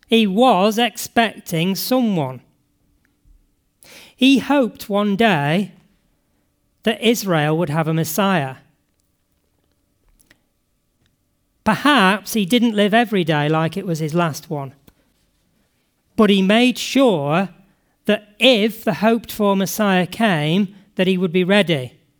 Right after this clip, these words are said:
And he was, wasn't he?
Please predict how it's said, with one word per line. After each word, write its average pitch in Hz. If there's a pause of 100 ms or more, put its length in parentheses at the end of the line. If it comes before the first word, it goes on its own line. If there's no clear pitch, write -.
(1900)
And 190
he 170
was, 196
wasn't 180
he? 131